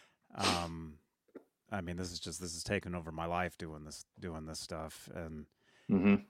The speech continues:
Speaker 1: anything before this was, it was different.
Speaker 2: Oh, okay.
Speaker 1: You know, 'cause I'm always thinking this, always. I'm always trying to, you know,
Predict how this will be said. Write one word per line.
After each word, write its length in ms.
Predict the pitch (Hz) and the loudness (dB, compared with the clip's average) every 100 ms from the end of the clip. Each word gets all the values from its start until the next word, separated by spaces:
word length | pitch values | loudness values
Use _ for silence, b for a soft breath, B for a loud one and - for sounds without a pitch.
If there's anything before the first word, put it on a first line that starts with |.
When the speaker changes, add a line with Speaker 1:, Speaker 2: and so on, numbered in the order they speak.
| - | 0
Speaker 1:
anything 500 | 117 110 110 131 113 | 4 6 8 8 8
before 440 | 95 - 127 127 117 | 6 6 10 12 10
this 400 | 95 87 - - | 6 2 -2 -2
was, 480 | 90 76 - - - | -2 -2 -6 -10 -8
it 120 | 107 | -6
was 220 | 82 82 - - 180 107 | -4 -6 -10 -18 -18 4
different. 640 | 117 110 - 73 - - - _ _ _ _ _ _ - - - | 6 6 4 -10 -12 -14 -16 _ _ _ _ _ _ -20 0 8
Speaker 2:
Oh, 280 | 101 190 | 8 10
okay. 280 | 92 - 92 - | 8 10 10 10
Speaker 1:
You 160 | 104 92 | 0 2
know, 260 | 90 98 - | 2 0 6
'cause 100 | 135 | 8
I'm 120 | 139 | 10
always 440 | 147 160 151 120 | 12 12 12 10
thinking 400 | - 147 - 104 | 6 4 4 0
this, 460 | 127 95 - - - _ - | 2 0 -2 -6 -8 _ 0
always. 560 | 123 107 82 71 - - - b b b | 2 2 -2 -8 -14 -14 -16 b b b
I'm 140 | 113 113 | 4 8
always 260 | 117 107 | 8 6
trying 220 | - 117 | 6 6
to, 80 | 107 | 6
you 160 | 123 117 | 2 2
know, 260 | 92 98 | 4 0